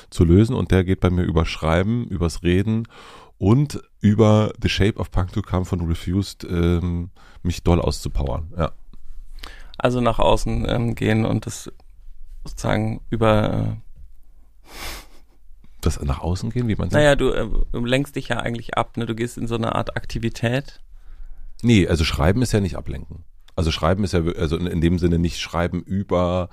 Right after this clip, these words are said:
Speaker 1: ähm, die Landschaft oder ein, keine Ahnung, äh
Speaker 2: Schreibst du über deine innere Enge
Speaker 1: Voll.
Speaker 2: dann?
Speaker 1: Ja, voll.
Speaker 2: Ah, okay.
Speaker 1: Genau. Also das Journaling ist ja eigentlich so ein Selbstgespräch.
Speaker 2: Kann ja auch gut sein. Ich sag ja, ich verurteile das
Speaker 1: Ja.
Speaker 2: nicht. Ist sozusagen, aber so, it's an intelligent function.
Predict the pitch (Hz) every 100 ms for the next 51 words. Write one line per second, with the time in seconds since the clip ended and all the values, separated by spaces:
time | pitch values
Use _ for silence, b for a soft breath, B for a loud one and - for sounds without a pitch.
0 | B B B B B - 80 82 80 78
1 | 78 78 76 76 73 - - - 78 78
2 | 98 98 98 - - 80 80 78 76 71
3 | - 71 73 - 71 60 73 80 - -
4 | - - 87 85 87 151 - 135 117 113
5 | 113 117 120 120 110 107 107 107 - 104
6 | 104 101 117 151 - 85 73 123 98 76
7 | 98 95 95 67 - 78 76 - 80 82
8 | 101 98 90 85 - 78 76 - 85 78
9 | 76 73 82 80 - - - 160 190 156
10 | 196 208 104 98 107 - 127 131 117 120
11 | 117 - 113 120 127 104 98 95 - 147
12 | 147 123 123 120 113 - 107 107 107 110
13 | 107 107 - - - 110 104 113 110 101
14 | 95 - 107 127 143 147